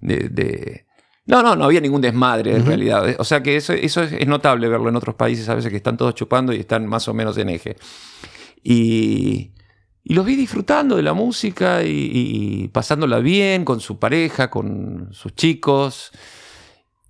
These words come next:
Speaker 1: Y dije, esto, y te digo, a mí me aleja de la nostalgia en mi situación personal, porque yo no extraño, eh, Fricción y no extraño, uy, si hubiera estado, no pensé, si hubiera estado acá cuando salió, la hubiera,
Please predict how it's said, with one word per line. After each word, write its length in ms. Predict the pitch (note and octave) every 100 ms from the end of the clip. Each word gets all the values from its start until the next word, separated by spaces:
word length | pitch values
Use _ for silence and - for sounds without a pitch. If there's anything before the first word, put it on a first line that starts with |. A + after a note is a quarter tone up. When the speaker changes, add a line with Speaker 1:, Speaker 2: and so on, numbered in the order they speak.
| _ _
Speaker 1:
Y 140 | -
dije, 340 | E3 - G3+
esto, 480 | C4 - - C4 - _ _ _ _ _ _ _
y 220 | - _ _ - _
te 100 | -
digo, 320 | F#3 D3+ - _
a 80 | C#3+
mí 160 | G3
me 120 | A3+ F#3
aleja 300 | G3 G#3 G3+
de 60 |
la 80 | F#3+
nostalgia 520 | F#3+ F#3+ G3+ G3 G#3+ -
en 240 | B2 C3
mi 120 | F3
situación 400 | - D#3+ C#3 D3+
personal, 500 | C#3 C3 C3+ B2 G#2 G2+ - _ _ _
porque 180 | B2 A#2+
yo 120 | B2
no 80 | D#3+
extraño, 920 | D#3 - F3+ F3 E3 D#3+ F3 B3+ _ _ _ _
eh, 220 | - A2
Fricción 580 | A2 G#2+ G2 - G2+ G2
y 60 | G2+
no 80 | A2+
extraño, 920 | - C#3 C#3 C3+ A#2+ G2+ F2+ F2+ - _ _ _ - _ _
uy, 240 | D#3 D#3
si 100 | C3
hubiera 220 | A#2+ C#3
estado, 420 | C3+ - C#3+ C3+ A#2+
no 120 | C3
pensé, 300 | C3+ C3 E3
si 140 | - A#2
hubiera 180 | C3
estado 320 | C3 - C3+ B2+
acá 240 | - C3
cuando 260 | B2 A2 G#2
salió, 480 | G#2+ G#2 B2 C3+
la 140 | A2 G#2
hubiera, 440 | G#2+ G#2 G2 -